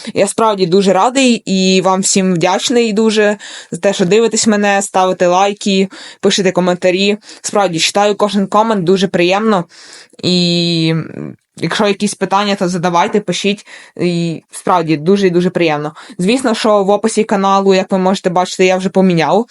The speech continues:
Галочку поклав там, де було сто п'ятдесят, двісті підписників. Вже там хрестика немає. Тому наступна ціль — двісті п'ятдесят підписників. Сподіваюся, також її скоро досягнемо. І все ж, знову ж таки, завдяки вам.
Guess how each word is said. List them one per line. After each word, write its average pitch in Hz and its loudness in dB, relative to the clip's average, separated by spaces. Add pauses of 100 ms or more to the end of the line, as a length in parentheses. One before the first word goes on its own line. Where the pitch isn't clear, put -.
(240)
Галочку 196 2
поклав 190 0
там, 220 0
де 214 2
було 220 4
сто 214 -2
п'ятдесят, 208 -2
двісті 175 -4
підписників. 190 -2 (340)
Вже 190 2
там 208 0
хрестика 196 -2
немає. 185 0 (380)
Тому 196 4
наступна 220 2
ціль — 226 2
двісті 180 0
п'ятдесят 196 -2
підписників. 247 0 (260)
Сподіваюся, 214 0
також 214 -2
її 180 2
скоро 180 0 (100)
досягнемо. 208 0 (440)
І - -10
все 226 -2
ж, 233 -6
знову 196 0
ж - -8
таки, 214 2
завдяки 185 0
вам. 160 0